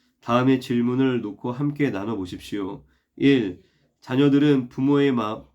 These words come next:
부모의 분노를 마주할 때 어떤 감정을 느낄까요? 이, 분노는 자녀를 교육하는 데 있어서 필요한 감정일까요? 삼, 자녀들이 분노를 조절할 수 있는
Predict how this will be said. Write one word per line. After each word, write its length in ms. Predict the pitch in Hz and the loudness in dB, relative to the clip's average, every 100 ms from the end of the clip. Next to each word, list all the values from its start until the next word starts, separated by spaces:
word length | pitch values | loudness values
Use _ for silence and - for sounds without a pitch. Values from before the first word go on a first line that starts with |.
| _ | _
부모의 460 | - 127 135 135 | -4 0 2 2
분노를 500 | 131 117 120 127 131 | 0 -4 -2 0 -2
마주할 460 | 110 101 107 117 110 | -4 -8 -6 -6 -6
때 80 | 120 | -8
어떤 320 | 104 87 117 | -8 -6 -8
감정을 400 | 107 101 117 110 | -8 -8 -6 -4
느낄까요? 680 | 95 110 - 92 98 92 76 _ _ _ - - | -6 -8 -8 -8 -8 -10 -12 _ _ _ -6 4
이, 300 | 131 127 123 | 4 4 -2
분노는 560 | 131 135 143 147 139 | -2 2 4 4 2
자녀를 460 | 123 117 135 135 135 | -2 -2 2 2 2
교육하는 420 | 123 127 131 127 | -2 -2 -4 -2
데 100 | 123 | -2
있어서 560 | 101 120 110 135 104 90 _ _ _ | -2 -4 -4 -2 -4 -8 _ _ _
필요한 380 | - 160 165 147 | -2 2 4 2
감정일까요? 840 | - 110 120 110 92 98 110 147 147 _ _ _ _ | -2 -4 -2 -2 -4 -6 -4 -4 -8 _ _ _ _
삼, 420 | - 139 127 98 | -2 0 0 -2
자녀들이 560 | - 120 139 139 139 135 | -6 0 4 4 4 2
분노를 460 | 127 131 139 135 | -2 2 4 2
조절할 400 | 131 120 135 131 | 0 -2 0 0
수 120 | 131 120 | -2 -4
있는 460 | 117 131 127 98 | 0 0 -2 -6